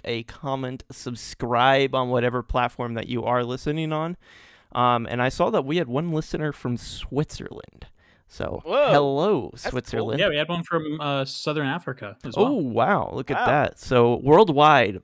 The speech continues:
Speaker 1: podcast already.
Speaker 2: Global.
Speaker 1: We
Speaker 2: The
Speaker 1: are.
Speaker 2: first
Speaker 3: Yeah.
Speaker 2: episode.
Speaker 3: We are
Speaker 2: I
Speaker 3: global.
Speaker 2: just, I'm giving shout out to one, uh, comment left on our YouTube, uh,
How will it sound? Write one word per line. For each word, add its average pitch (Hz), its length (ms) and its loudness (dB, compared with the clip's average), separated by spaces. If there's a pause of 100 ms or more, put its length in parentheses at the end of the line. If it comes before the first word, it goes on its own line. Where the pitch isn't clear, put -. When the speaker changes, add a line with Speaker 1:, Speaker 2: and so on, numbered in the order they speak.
Speaker 1:
podcast - 640 -4
already. - 260 2
Speaker 2:
Global. 330 420 6 (220)
Speaker 1:
We 220 140 4
Speaker 2:
The 202 100 8
Speaker 1:
are. - 80 4
Speaker 2:
first 294 320 0
Speaker 3:
Yeah. 247 120 2
Speaker 2:
episode. 151 380 -4
Speaker 3:
We 131 120 -2
are 120 100 0
Speaker 2:
I 123 40 -2
Speaker 3:
global. 202 260 4
Speaker 2:
just, 247 200 -2 (140)
I'm 233 160 4
giving 226 260 -4
shout 190 280 2
out - 160 2
to 170 100 -6
one, 175 380 0 (100)
uh, 143 420 2
comment 151 320 0
left 147 220 -4
on 147 100 -4
our 135 120 2
YouTube, 131 540 -8 (420)
uh, 113 420 -6